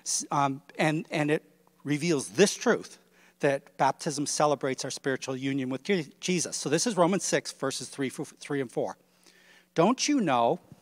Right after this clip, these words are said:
that all of us who were baptized into Christ Jesus were baptized into his death?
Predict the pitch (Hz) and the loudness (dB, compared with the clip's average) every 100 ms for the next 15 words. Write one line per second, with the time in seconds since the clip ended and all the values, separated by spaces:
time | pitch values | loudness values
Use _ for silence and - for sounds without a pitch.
0 | _ _ _ - - - - 147 127 156 | _ _ _ -20 -20 -4 0 2 8 8
1 | 247 247 226 - 196 151 120 135 - - | 8 8 4 4 2 2 4 0 0 0
2 | 165 147 - 151 160 175 196 - 156 135 | 0 0 -4 -2 0 0 -6 -2 -2 -2
3 | - - 131 127 196 - - _ _ _ | -6 -8 -6 -4 -4 -6 -16 _ _ _
4 | _ _ _ _ 165 151 170 185 - 180 | _ _ _ _ 2 2 2 0 2 0
5 | 160 - 147 156 185 143 - 117 165 - | 2 2 0 2 0 0 -2 0 0 -2